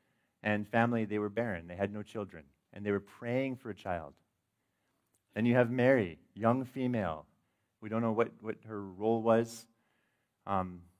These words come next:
likely just part of her family right now growing up. She was not married. She was betrothed, which means she had a husband that she was gonna spend about a year. Usually they had a husband. Her husband was Joseph.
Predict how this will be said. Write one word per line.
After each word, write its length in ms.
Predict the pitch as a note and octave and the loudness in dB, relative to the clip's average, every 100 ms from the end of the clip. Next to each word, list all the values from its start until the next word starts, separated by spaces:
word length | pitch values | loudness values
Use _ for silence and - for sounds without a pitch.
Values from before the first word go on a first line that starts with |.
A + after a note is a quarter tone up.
| _ - | _ 2
likely 240 | G#2+ A2 | 2 2
just 160 | A2+ G#2 | -6 -4
part 160 | A#2 A2 | 0 0
of 40 | |
her 80 | A2 | 0
family 520 | - G2 G2+ A#2 C3 _ | -4 -4 -4 -8 -10 _
right 180 | G#2+ G#2 | -8 -4
now 200 | G#2 G#2+ | -2 -2
growing 280 | G#2 G#2+ G#2+ | 0 -2 0
up. 220 | F2+ - _ _ _ _ _ _ _ | -2 -4 _ _ _ _ _ _ _
She 80 | A#2+ | -6
was 140 | A2 | -4
not 280 | A2 A2+ B2+ | 4 6 6
married. 380 | A2 G2+ A2+ D#3+ - _ _ _ _ | 2 0 0 -6 -14 _ _ _ _
She 160 | - A#2+ | -8 -6
was 160 | G#2+ | -4
betrothed, 580 | G2+ G#2+ - A#2+ G2+ B2 _ _ _ _ _ _ _ _ _ - | -6 -8 0 0 0 -4 _ _ _ _ _ _ _ _ _ -16
which 180 | G#2 - | -14 -4
means 240 | G#2+ G#2 | -4 -4
she 140 | - | -4
had 180 | A2 A2 | 0 2
a 60 | G#2 | 2
husband 560 | F#2 A#2 A2+ A#2 A2+ | 2 0 0 -2 -2
that 100 | G#2+ | -4
she 160 | G2+ A2+ | -8 -8
was 140 | G#2+ | -10
gonna 160 | G#2 G#2+ | -8 -10
spend 300 | G2+ A2 G#2+ | -8 -4 -2
about 200 | G#2 C3 | 2 2
a 40 | |
year. 500 | A#2 G#2 A#2 G#2+ E2+ D2 _ - | 2 0 2 2 2 -6 _ -14
Usually 260 | G#2 G2+ | -10 -6
they 120 | G2 G2 | -2 0
had 120 | F#2 | 0
a 60 | |
husband. 380 | F2+ G2+ F2+ E2 | 2 -2 -4 -14
Her 160 | F2 F#2+ | -10 -6
husband 340 | G2 F#2+ G2 | -6 -6 -12
was 100 | F#2+ | -12
Joseph. 460 | F2 F#2+ F#2+ - | -6 -4 -4 -6